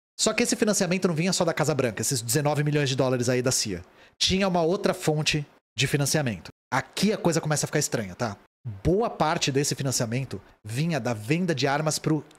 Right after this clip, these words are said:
Irã. E se você conhece um pouco de história, nessa época, gente, o Irã tava sancionado pelos Estados Unidos.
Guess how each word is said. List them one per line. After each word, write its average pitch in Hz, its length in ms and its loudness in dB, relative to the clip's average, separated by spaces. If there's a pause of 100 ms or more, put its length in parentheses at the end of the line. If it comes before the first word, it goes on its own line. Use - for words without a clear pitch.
(140)
Irã. 143 480 2 (320)
E 139 60 -2
se - 100 0
você 180 220 2
conhece 196 420 0
um 214 60 -2
pouco 190 200 0
de 165 60 2
história, 139 480 0 (280)
nessa 180 520 0
época, 139 360 0
gente, - 320 -6
o 151 100 2
Irã 151 240 2
tava 165 200 0
sancionado 196 960 0
pelos 185 220 2
Estados 170 300 -2
Unidos. 139 500 -4